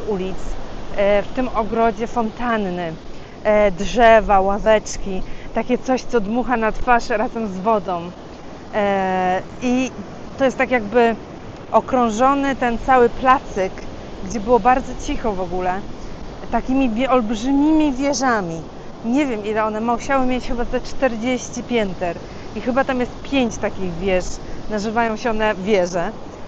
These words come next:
tower. No i, e, co tam, i ta galeria właśnie jest tak zrobiona, że są, e, sklepy w tych wieżach,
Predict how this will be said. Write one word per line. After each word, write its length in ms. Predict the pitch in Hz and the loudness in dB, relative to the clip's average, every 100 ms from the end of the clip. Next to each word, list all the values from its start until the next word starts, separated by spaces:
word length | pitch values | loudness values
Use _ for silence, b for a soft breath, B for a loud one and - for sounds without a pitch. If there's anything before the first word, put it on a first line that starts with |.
| - | -6
tower. 460 | - 190 170 185 220 - - - - - - - - - - - | 2 4 4 2 -2 -6 -14 -14 -14 -14 -16 -14 -14 -12 -12 -6
No 160 | 220 220 | -4 -2
i, 340 | 233 233 226 214 | -2 -2 -4 -2
e, 540 | 214 214 208 208 208 208 B B B B - - - - - | 2 4 4 4 4 2 B B B B -12 -14 -14 -14 0
co 100 | 262 | 0
tam, 300 | 254 254 240 226 202 208 233 247 | 4 2 2 -6 -14 -10 -8 -6
i 100 | 262 | 0
ta 120 | 269 | 2
galeria 340 | 240 262 285 285 | 4 6 8 6
właśnie 260 | 262 - | 4 0
jest 120 | 262 - | -2 0
tak 160 | 254 | -2
zrobiona, 440 | 220 240 247 277 262 | 0 -2 0 0 0
że 400 | 233 254 247 226 - 175 | 2 6 6 4 -6 -14
są, 420 | - - 247 254 | -4 2 2 2
e, 220 | 233 233 220 | 2 2 2
sklepy 440 | - 254 254 247 | -2 -2 0 -2
w 80 | - | -4
tych 220 | 233 233 - 180 180 | -2 -2 -4 -8 -4
wieżach, 640 | 220 220 190 180 220 | 0 2 2 2 0